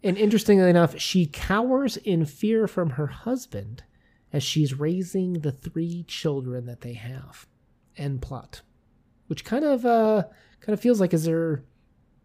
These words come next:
I feel like the natural reaction for me is kind of like, is there a part three? Did, did we cut part three like we did in The Bet? Like,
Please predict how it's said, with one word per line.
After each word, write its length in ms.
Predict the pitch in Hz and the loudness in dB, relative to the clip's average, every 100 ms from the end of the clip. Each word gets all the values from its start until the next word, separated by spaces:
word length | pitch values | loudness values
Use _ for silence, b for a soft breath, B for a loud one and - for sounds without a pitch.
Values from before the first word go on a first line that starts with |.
| _ _ - | _ _ -20
I 140 | - | -10
feel 160 | 190 226 | 6 6
like 80 | 214 | 8
the 80 | 190 | 6
natural 320 | 214 233 196 | 4 2 0
reaction 680 | 175 170 - 156 156 160 - | 2 0 -2 -4 -4 -8 -6
for 120 | 160 | -2
me 240 | 156 175 | 2 4
is 140 | 165 - | 2 2
kind 140 | 156 | -2
of 60 | 139 | -2
like, 120 | 139 | -2
is 140 | 135 | -2
there 80 | 147 | -2
a 60 | 131 | -6
part 260 | - 165 - | -8 -10 -6
three? 300 | 190 233 - | -6 -6 -10
Did, 160 | 147 - - | -12 -12 -10
did 160 | 147 | -4
we 80 | 147 | -4
cut 240 | - - - | -4 -6 -2
part 200 | 175 143 | -4 -2
three 220 | 190 202 | 0 2
like 160 | 185 | 2
we 80 | 165 | 2
did 220 | 156 185 | 4 4
in 100 | 180 | 4
The 80 | 156 | 2
Bet? 340 | 139 175 240 - | 2 0 0 -6
Like, 140 | - | -10